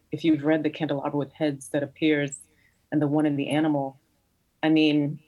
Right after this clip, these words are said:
that's already two things that you've read of mine, right? I should be paying you. So I'm,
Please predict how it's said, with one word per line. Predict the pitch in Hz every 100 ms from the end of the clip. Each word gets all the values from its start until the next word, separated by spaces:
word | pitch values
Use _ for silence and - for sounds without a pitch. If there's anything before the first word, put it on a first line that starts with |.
| _ -
that's | 220 226
already | 285 180 175
two | 175 233 220
things | 311 311 359 247
that | 175 156
you've | 151 135
read | 156
of | 147
mine, | 143 139 127 127 135 -
right? | 156 190 302 302 - _ _
I | 254
should | 277 247
be | 220
paying | 240 233 240
you. | 262 370 226 147 - _ - - - - - -
So | - 190
I'm, | 180 220 226